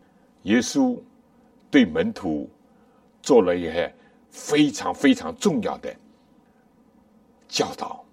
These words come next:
也给了他们极大的安慰和鼓励。第一句话就说：“你们心里不要忧愁，你们信上帝也当信我。”等等，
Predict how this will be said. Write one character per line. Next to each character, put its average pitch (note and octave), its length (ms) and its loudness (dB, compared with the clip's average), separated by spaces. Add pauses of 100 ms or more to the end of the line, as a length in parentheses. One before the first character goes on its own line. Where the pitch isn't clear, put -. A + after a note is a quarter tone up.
(480)
也 B3+ 120 6
给 B3+ 180 4
了 A#3 140 6
他 - 160 2
们 A3+ 160 0
极 - 220 -2
大 D3+ 180 6
的 - 160 2
安 D#3+ 240 4
慰 C#3 160 2
和 G#2+ 100 4
鼓 - 260 -6
励。 A#3+ 260 2 (2000)
第 C#3+ 120 8
一 C#3 40 4
句 C#3 140 -2
话 A2 320 2 (220)
就 A#2 100 -2
说 G2+ 340 2 (1120)
：“你 G2+ 140 -4
们 A#2 100 2
心 G#3 400 2
里 G#3 160 0
不 - 140 0
要 G3+ 180 4
忧 C#4+ 280 4
愁， - 360 -6 (540)
你 G2 140 -2
们 A2 120 2
信 C#3 360 -2
上 G#2 260 2
帝 G2+ 240 -4 (160)
也 G2 140 0
当 - 120 2
信 A3+ 280 0
我。” - 260 -8 (500)
等 G2 160 -2
等， - 160 -6